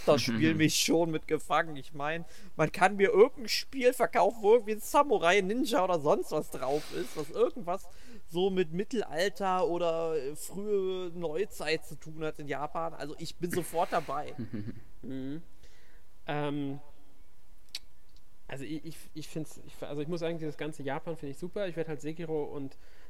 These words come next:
Speaker 3: Nioh nicht spielen, weil es eben Souls-artige Spiele sind.
Speaker 1: Ja.
Speaker 3: Das ist nicht meine Welt, aber Ghost of Tsushima sieht nicht nach Souls-artig aus, was auch gut so ist. Es ist von Sucker Punch, deswegen erwarte ich's auch nicht.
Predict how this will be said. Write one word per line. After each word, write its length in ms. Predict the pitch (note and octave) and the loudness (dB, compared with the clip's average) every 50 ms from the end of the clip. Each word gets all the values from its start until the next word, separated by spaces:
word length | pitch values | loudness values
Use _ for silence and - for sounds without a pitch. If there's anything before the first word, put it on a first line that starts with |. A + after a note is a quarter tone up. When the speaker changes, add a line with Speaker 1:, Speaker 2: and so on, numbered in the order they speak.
| - | -4
Speaker 3:
Nioh 300 | D3 D#3 D#3+ D#3+ D#3+ D#3 C#3+ | -4 -2 2 2 4 4 2
nicht 160 | C3 B2 - | 0 -2 -4
spielen, 380 | - - C#3+ D3+ E3 E3 D3+ C#3 | -6 -6 -4 -4 -4 -4 -4 -2
weil 300 | - A#2 A2 A#2+ C3+ C#3 | 0 0 0 0 0 -2
es 140 | - - - | -6 -6 -8
eben 260 | - C3+ B2+ C3 C3 | -6 -6 -6 -4 -4
Souls-artige 800 | A#2+ A#2+ C#3 C#3 D3 D#3 - - - A2 C3 D3 D#3 D#3+ D#3 D#3 | -4 -4 -2 0 0 -2 -2 -4 -6 -6 -8 -6 -6 -6 -4 -4
Spiele 400 | E3 - - - E3+ E3+ F3 F3+ | -6 -6 -6 -6 -6 -2 -2 -2
sind. 400 | D#3+ D3+ F3 F#3 A3 C#4 - - - - - - - - - - - - - - - - - - - - - - | -2 -2 -2 -2 -2 -4 -6 -6 -8 -8 -8 -8 -8 -8 -8 -8 -8 -8 -8 -8 -8 -8 -8 -8 -8 -8 -8 -6
Speaker 1:
Ja. 160 | D3 D3 - D3+ D3+ C#3 - - - | -6 -6 -6 -6 -6 -6 -6 -6 -6
Speaker 3:
Das 200 | D#3+ C#3+ - - | -6 -6 -6 -4
ist 220 | F#3 E3+ - - | -4 -4 -4 -2
nicht 180 | F#3 F#3+ F#3+ F#3+ | -2 -2 -2 0
meine 360 | E3+ D#3+ E3+ F3 F3 E3+ D#3 | 0 2 2 2 0 0 2
Welt, 340 | E3 E3 E3+ F#3+ F#3+ - - - - | 2 0 0 0 -4 -6 -6 -6 -6
aber 720 | D3 C3+ C#3 C#3+ C#3 C#3+ C#3+ C#3+ C#3 C3+ C#3+ D3 C#3+ C#3+ C#3 | -4 -4 -2 -2 -2 -2 -2 -2 -4 -4 -4 -4 -4 -4 -4
Ghost 240 | C#3+ C#3+ D3+ D3 | -2 -4 -2 -4
of 120 | C#3 C#3+ - | -4 -6 -6
Tsushima 520 | - C#3+ - - D3 C#3+ D3 D3 C#3+ C#3+ | -6 -6 -6 -6 -4 -4 -2 -2 -2 -2
sieht 200 | C3 C3 B2+ - | -4 -6 -6 -6
nicht 160 | D3 D#3+ - | -6 -6 -4
nach 200 | F3+ F3 E3+ - | -4 -4 -4 -4
Souls-artig 600 | - D#3 D#3 D#3+ E3 D#3+ D#3+ E3+ E3 E3 D#3+ - | -6 -4 -2 -2 -2 -2 -2 -4 -4 -4 -4 -6
aus, 200 | D#3 E3+ F3 E3 D3 | -4 -4 -4 -4 -6
was 80 | B2 | -6
auch 100 | A2 G#2+ - - | -6 -6 -6 -6
gut 160 | F3 F#3 F#3 | -6 -6 -4
so 140 | - G3 F#3 | -4 -6 -6
ist. 180 | F3+ G3 - - | -6 -6 -6 -6
Es 80 | D3 | -8
ist 60 | C#3 | -6
von 120 | - C#3+ C3 | -6 -6 -4
Sucker 240 | - A#2+ A#2 A2+ G#2+ | -4 -4 -4 -4 -6
Punch, 280 | - - D3 E3 F3 - | -6 -4 -4 -4 -4 -6
deswegen 220 | D3 C3+ A#2+ - | -6 -6 -6 -6
erwarte 340 | B2 A2+ - B2 C#3+ C#3 - | -6 -6 -4 -4 -4 -4 -4
ich's 100 | - F3 | -6 -6
auch 80 | F3 | -4
nicht. 220 | F#3 F#3 F#3 - | -4 -4 -6 -6